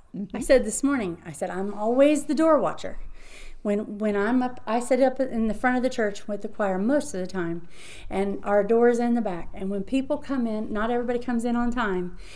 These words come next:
Speaker 2: And I said, "I want you to know that I am watching you, but I am not judging you." Because when they come in, I'm never thinking, "Oh, they're late." I'm thinking, "There's, there's, I'm so glad they're here." I, I get a smile on my face, everybody that walks in, like,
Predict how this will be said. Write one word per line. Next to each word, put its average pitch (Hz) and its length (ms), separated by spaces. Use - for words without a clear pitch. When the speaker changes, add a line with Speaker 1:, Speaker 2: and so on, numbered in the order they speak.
Speaker 2:
And 214 160
I 214 80
said, 226 280
"I 220 100
want 233 240
you 254 80
to 269 80
know 269 200
that 214 120
I 208 120
am 233 220
watching 220 360
you, 202 140
but 196 140
I 202 120
am 202 140
not 226 160
judging 214 340
you." 170 200
Because 208 260
when 190 140
they 226 140
come 277 240
in, 269 140
I'm 208 180
never 240 220
thinking, 175 340
"Oh, 202 160
they're 156 140
late." 175 360
I'm 254 320
thinking, 226 640
"There's, 285 280
there's, 277 320
I'm 330 80
so - 160
glad 156 280
they're 151 140
here." 202 240
I, 262 200
I 247 140
get 247 140
a 220 80
smile 311 380
on 311 100
my 302 100
face, 285 240
everybody 277 280
that 247 100
walks 247 260
in, 190 240
like, 196 220